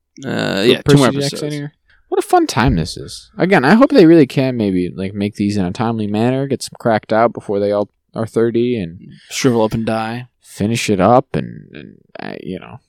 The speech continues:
Speaker 2: decent s-, eight episodes. I don't know. I guess this is gonna over, this, this, this might take the place of, of, you know, Willow. <laughs>
Speaker 1: Oh, yeah.
Speaker 2: A nice fan, family-friendly fantasy offering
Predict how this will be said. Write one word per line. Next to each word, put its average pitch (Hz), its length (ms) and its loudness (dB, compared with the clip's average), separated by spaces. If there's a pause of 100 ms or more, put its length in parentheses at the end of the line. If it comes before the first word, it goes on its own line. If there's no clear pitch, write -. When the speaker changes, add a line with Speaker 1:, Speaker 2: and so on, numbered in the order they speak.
(260)
Speaker 2:
decent 113 480 -6 (440)
s-, - 360 -10
eight 98 180 2
episodes. 139 720 -2
I 110 80 -6
don't 110 120 -6
know. 101 100 -6
I 101 140 -4
guess 135 180 -2
this 139 140 0
is 131 100 -2
gonna 123 240 -2
over, 117 440 -2
this, 131 240 -4
this, - 300 -2
this 127 300 -4
might 131 180 -2
take 135 160 0
the - 60 -14
place 127 300 2
of, - 340 -6
of, 107 340 -4 (120)
you 104 140 -8
know, 98 180 -12 (360)
Willow. 110 440 2
<laughs> - 60 -6 (1040)
Speaker 1:
Oh, 104 160 -6
yeah. 110 360 -12
Speaker 2:
A 117 80 -4
nice 117 360 -2 (220)
fan, 123 380 0
family-friendly 143 720 4
fantasy 131 720 0
offering 110 640 -2